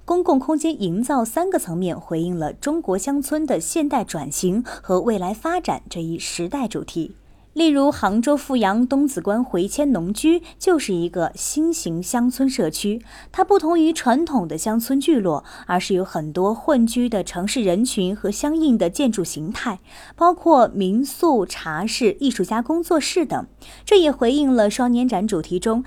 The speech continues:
希望探讨不同群体、不同背景的人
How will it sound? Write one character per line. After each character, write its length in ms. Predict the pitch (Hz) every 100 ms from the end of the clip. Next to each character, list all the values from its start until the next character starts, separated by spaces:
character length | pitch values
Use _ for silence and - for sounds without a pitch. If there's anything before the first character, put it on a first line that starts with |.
| - -
希 200 | - 370
望 180 | 339
探 240 | 320 330 269
讨 240 | - 175
不 200 | 180 330
同 240 | - 262 294
群 340 | - 175 269
体、 260 | - 190 170
不 140 | 285
同 220 | 240 262
背 260 | - 381 311
景 180 | 185 147
的 120 | 151
人 280 | 156 160